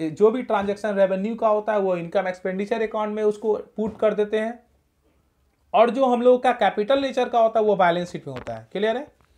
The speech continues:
नेक्स्ट क्वेश्चन, excess of income over expenditure is known as,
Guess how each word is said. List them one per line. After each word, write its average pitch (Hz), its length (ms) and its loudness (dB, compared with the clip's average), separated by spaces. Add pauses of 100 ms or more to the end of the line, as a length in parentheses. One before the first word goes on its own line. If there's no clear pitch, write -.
(540)
नेक्स्ट 190 260 -6
क्वेश्चन, 120 340 -10 (3250)
excess 247 540 -2 (140)
of 240 240 4 (120)
income 233 440 -4 (140)
over 220 340 6 (300)
expenditure 220 760 -4
is 240 160 -6
known 190 280 0
as, 123 180 -10